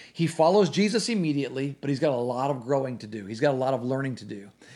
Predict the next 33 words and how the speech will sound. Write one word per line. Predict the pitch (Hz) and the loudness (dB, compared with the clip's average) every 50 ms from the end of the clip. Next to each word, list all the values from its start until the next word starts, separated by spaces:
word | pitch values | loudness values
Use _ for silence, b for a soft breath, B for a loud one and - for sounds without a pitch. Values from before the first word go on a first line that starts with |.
| B B B B | B B B B
In | - 139 | -4 -4
fact, | 135 - - 214 254 247 165 139 - - | -4 -2 -2 0 2 2 2 0 -2 -4
when, | 147 147 156 147 143 147 | -2 0 0 0 0 0
when, | 156 151 147 | 0 0 0
it, | 143 - | 0 -2
when | 170 151 147 | -2 0 0
the | 143 139 | 0 0
Bible, | 127 117 143 165 220 247 202 143 | -2 0 0 0 2 0 0 0
when | 151 143 | -2 -2
the | 131 | -2
Gospels | 123 135 175 233 240 226 - 294 214 - | 0 0 0 0 0 -4 -4 -4 -6 -6
first | - - - 180 180 147 - | -6 -4 0 0 0 0 -2
reference | 127 127 139 147 151 147 - 151 143 123 - | -2 0 2 2 2 0 -2 -6 -6 -6 -8
John, | 113 107 117 135 123 113 104 98 92 92 104 - B B B B B B B | -10 -4 -4 -2 -2 -4 -8 -10 -12 -14 -14 -16 B B B B B B B
it | B 135 147 | B -4 -2
says, | - - - 170 160 147 139 110 - - - | -2 0 4 6 6 6 4 2 -4 -4 -2
uh, | - 131 123 117 | 0 2 2 0
he | 110 120 143 151 | 0 2 2 2
appointed | 143 - - 165 190 196 | 2 2 0 0 2 2
the | 196 | 0
twelve. | - - - 143 135 123 123 131 - - _ _ _ _ _ _ _ _ _ _ _ _ _ _ _ _ _ - - | -2 0 0 0 2 2 0 0 -2 -8 _ _ _ _ _ _ _ _ _ _ _ _ _ _ _ _ _ -12 -10
And | - 139 | -4 0
so | 139 139 | 0 2
Jesus, | 120 135 180 190 156 151 | 4 4 2 2 2 -2
at | 139 | -2
this | - 170 151 - | -2 -2 -2 -2
point | - - 160 160 | -4 -2 -2 -2
in | 160 | -2
his | 156 123 | -4 -4
ministry, | 131 139 131 123 - 135 131 123 | -2 -2 -4 -4 -2 -2 -2 -2
he's | 127 117 | -2 -4
calling | - - 143 147 151 151 143 143 - | -2 0 2 2 2 2 0 -4 -4
individuals. | 147 147 147 131 120 139 127 120 127 127 127 123 | -4 -4 -2 0 0 -2 -2 -2 -4 -4 -4 -6